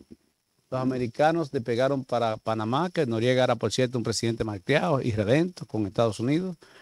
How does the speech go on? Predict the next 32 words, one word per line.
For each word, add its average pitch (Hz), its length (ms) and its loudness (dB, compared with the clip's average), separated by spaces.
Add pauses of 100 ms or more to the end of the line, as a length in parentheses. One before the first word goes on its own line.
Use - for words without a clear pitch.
(240)
L-, 120 220 4
se 139 180 4
lo 131 120 2
llevaron, 143 600 4
lo 127 280 2
procesaron, 135 680 4
lo 143 100 4
condenaron 131 440 0
con 147 80 6
la 135 60 6
declaración 123 360 0
de 139 100 -2
Carlos 139 260 2
Leder, 156 300 4
y 147 60 -2
después 151 460 0
de 165 260 6
eso, 127 300 0 (320)
que 123 120 -2
Carlos 135 260 6
Leder 147 180 8
salió 147 260 6
de 151 80 8
la 143 100 6
cárcel, 131 340 6
creo 120 120 -4
que 139 60 0
en 120 80 0
Francia 131 260 4
dijo, 123 220 0
"Yo 127 120 0
mentí". 127 320 -4